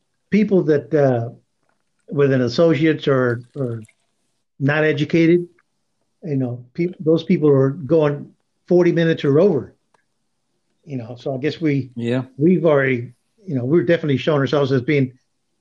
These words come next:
Speaker 1: you know, uneducated because we've gone over the forty minute time limit that the
Speaker 2: <laughs> Yeah,
Speaker 1: that
Speaker 2: yeah.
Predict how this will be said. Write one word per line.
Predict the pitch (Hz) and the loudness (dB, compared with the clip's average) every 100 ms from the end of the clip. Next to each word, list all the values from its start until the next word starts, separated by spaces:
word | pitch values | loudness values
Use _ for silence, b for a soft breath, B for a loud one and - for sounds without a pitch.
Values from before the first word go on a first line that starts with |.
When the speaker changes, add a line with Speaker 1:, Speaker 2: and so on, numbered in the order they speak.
| _ - | _ -8
Speaker 1:
you | 131 | -6
know, | 117 - - | -6 -6 -4
uneducated | 151 131 120 135 123 | -2 -2 0 0 0
because | 120 123 113 | -2 -2 0
we've | 139 123 | 0 0
gone | 131 139 | 2 2
over | 139 131 120 117 - _ _ _ _ _ | 2 2 0 -4 -10 _ _ _ _ _
the | 131 | -12
forty | 123 156 143 | -2 0 2
minute | 139 135 131 - | 2 0 -2 -8
time | - 147 131 | -6 -2 -2
limit | 123 120 135 | -2 -4 -6
that | 123 | -6
the | 131 117 - 147 - 139 156 | -8 -10 -8 -6 -2 -2 0
Speaker 2:
<laughs> | |
Yeah, | 139 147 139 | 0 0 0
Speaker 1:
that | 156 135 | 0 0
Speaker 2:
yeah. | 120 127 127 | -2 -8 -8